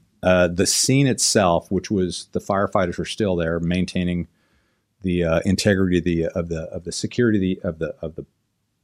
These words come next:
fire scene. Long Beach police were there en masse. The one thing that I saw and I clearly remember was this, just this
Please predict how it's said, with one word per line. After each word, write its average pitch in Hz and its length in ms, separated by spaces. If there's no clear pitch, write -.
fire 107 240
scene. 92 480
Long 113 220
Beach 113 220
police 101 340
were 98 100
there 92 340
en 87 140
masse. 87 580
The 104 80
one 135 180
thing 165 160
that 131 120
I 92 100
saw 101 760
and 90 320
I - 140
clearly 139 600
remember 98 680
was 92 460
this, 90 420
just - 300
this 101 280